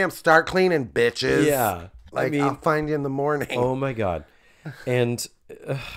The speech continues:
Speaker 2: you're, you're so right. And then they start into another fight.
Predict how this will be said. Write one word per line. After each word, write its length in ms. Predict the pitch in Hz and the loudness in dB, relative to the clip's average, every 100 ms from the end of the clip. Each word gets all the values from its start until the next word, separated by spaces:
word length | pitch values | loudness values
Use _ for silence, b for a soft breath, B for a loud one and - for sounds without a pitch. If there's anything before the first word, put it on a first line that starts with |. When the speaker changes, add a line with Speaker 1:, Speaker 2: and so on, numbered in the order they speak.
| B | B
Speaker 2:
you're, 220 | 123 120 | -8 -4
you're 180 | 117 113 | -2 -2
so 240 | - 113 | -2 -2
right. 320 | 120 156 139 - B B B | 0 0 -2 -8 B B B
And 140 | 147 | -2
then 120 | 143 143 | -2 -2
they 100 | 135 | -2
start 440 | - 131 127 - _ - | -2 -2 -2 -6 _ -10
into 320 | 120 127 117 | -8 -8 -8
another 420 | 101 123 165 160 | -6 -4 -2 -2
fight. 480 | 151 147 143 147 | -2 -4 -4 -6